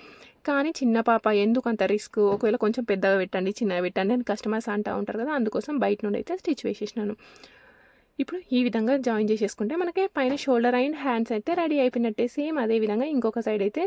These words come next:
స్టిచ్ వేసేసుకోవాలి. ఇప్పుడు ఈ విధంగా స్టిచ్ వేసేసుకున్న తర్వాత కింద గేరా ఎంత ఉంది, నడుము దగ్గర పదిహేడు ఇంచులు ఉంది కదా, సేమ్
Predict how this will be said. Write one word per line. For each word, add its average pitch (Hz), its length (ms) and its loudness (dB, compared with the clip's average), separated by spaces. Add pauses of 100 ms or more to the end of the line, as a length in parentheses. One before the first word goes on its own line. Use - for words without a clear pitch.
స్టిచ్ - 320 -4
వేసేసుకోవాలి. 190 600 -4
ఇప్పుడు 285 200 -2
ఈ 220 120 2
విధంగా 240 260 0
స్టిచ్ 233 220 -4
వేసేసుకున్న 220 460 -2
తర్వాత 214 240 -4
కింద 254 160 2 (160)
గేరా 233 260 2 (100)
ఎంత 226 200 0
ఉంది, 294 160 0 (520)
నడుము 247 320 4
దగ్గర 226 220 0 (200)
పదిహేడు 220 380 2
ఇంచులు 233 240 -2
ఉంది 208 160 2
కదా, 247 120 2 (140)
సేమ్ 262 340 0